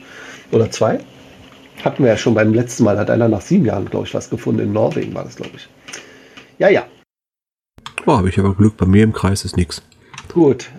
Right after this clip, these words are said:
Speaker 1: <laughs> Und dann sind wir schon beim Thema Events. Ähm, ich hab jetzt mal das so chronologisch geordnet. Fangen wir mit den frühesten an. Ähm, tja,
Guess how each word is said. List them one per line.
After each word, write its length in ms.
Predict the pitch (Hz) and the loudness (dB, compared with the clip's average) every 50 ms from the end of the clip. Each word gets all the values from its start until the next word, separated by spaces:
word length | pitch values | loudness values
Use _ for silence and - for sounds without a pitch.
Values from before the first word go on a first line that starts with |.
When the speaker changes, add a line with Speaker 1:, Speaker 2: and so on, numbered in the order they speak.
| - - | -12 -12
Speaker 1:
<laughs> 560 | 135 - - 165 131 117 - - 220 190 185 | -8 -2 -2 -2 -2 -4 -10 -14 -12 -6 0
Und 260 | 165 151 156 - - | 0 0 0 2 2
dann 180 | 185 240 269 - | 2 4 4 4
sind 200 | 208 196 196 - | 2 0 0 0
wir 80 | 190 | -2
schon 180 | 180 - - 151 | -2 0 -2 0
beim 160 | 147 143 135 | 0 -2 -2
Thema 300 | - 147 139 131 135 131 | 2 2 2 2 2 0
Events. 640 | 123 120 107 113 107 95 104 - - - - - - - | -2 -2 0 0 -2 -4 -4 -8 -14 -16 -16 -14 -6 0
Ähm, 520 | 139 131 135 139 139 139 143 139 139 135 135 - - - | 4 4 4 4 4 2 2 0 0 -2 -4 -8 -10 -10
ich 160 | - - - | -8 -4 -2
hab 180 | 160 165 - | -4 -2 -2
jetzt 200 | 165 151 - - | -4 -6 -4 -2
mal 160 | 151 151 147 135 | 0 2 2 2
das 160 | 139 135 - | 0 -2 -2
so 160 | 156 143 139 135 - - - | -2 -2 -2 -4 -10 -16 -6
chronologisch 640 | - 190 170 165 160 151 160 170 165 160 143 - | 0 0 2 2 4 2 2 2 0 0 -4 -6
geordnet. 600 | - - - 143 160 202 214 247 285 - - - _ - - - - - - _ _ | -6 -2 0 0 2 2 2 0 -2 -4 -6 -20 _ -20 -20 -20 -20 -20 -20 _ _
Fangen 260 | - - 156 160 165 | -4 -2 0 2 2
wir 120 | 165 160 | 2 2
mit 140 | 151 147 139 | 2 0 0
den 140 | 160 151 139 | 0 -2 -2
frühesten 500 | - - - 170 165 160 - - - - | -2 0 4 4 4 4 2 -2 -8 -6
an. 440 | - - 151 202 233 262 262 262 262 | -2 0 0 2 2 2 2 2 2
Ähm, 520 | - 160 165 165 165 160 165 160 160 156 139 - | 2 2 2 2 2 2 2 0 0 -2 -6 -10
tja, 280 | - - 151 139 123 | -2 0 2 2 2